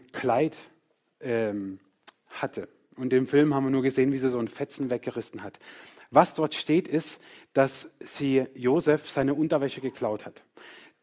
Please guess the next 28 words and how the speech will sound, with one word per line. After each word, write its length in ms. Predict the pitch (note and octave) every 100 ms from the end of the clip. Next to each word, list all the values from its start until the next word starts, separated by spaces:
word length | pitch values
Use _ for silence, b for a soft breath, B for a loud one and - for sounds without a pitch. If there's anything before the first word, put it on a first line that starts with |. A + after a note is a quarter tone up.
| _ -
Denn 240 | E3+ G#3+ -
was 260 | D#3 D3+
Josef 340 | D#3+ D3+ D#3+ -
anhatte, 720 | E3 G3+ - D3+ F3 F#3 C#3+
war 380 | B2+ D3 D3+ -
eigentlich 440 | - D3+ G3 - -
nur 140 | D#3+
sowas 340 | E3+ E3+ F3+ G#3
wie 140 | D3 D3
so 80 | D#3+
ein 80 |
Saunatuch 720 | D3 B2+ C3 F#3+ F3+ - A#3+ - _ _ _ B B B -
und 380 | E3 E3+ - - B B
nicht 280 | D3+ F3 -
mehr. 300 | F3+ A#2+ - B B
Er 140 | C3+
lief 300 | B2+ E3+ G3+
in 120 | - D#3
Unterwäsche 480 | D#3+ E3+ D#3 C#3+
rum. 240 | C#3+ G#2+ G2 - B B
Und 160 | D3+ E3+
das 160 | -
war 80 | E3+
normal 500 | F3 D#3+ C#3 E3+ G3+
damals, 520 | B2 F#2+ G2 G2 -
gerade 420 | - B2+ F3 F#3
auch 240 | E3 C#3+ - _ _ _
an 340 | C#3+ C3 A#2+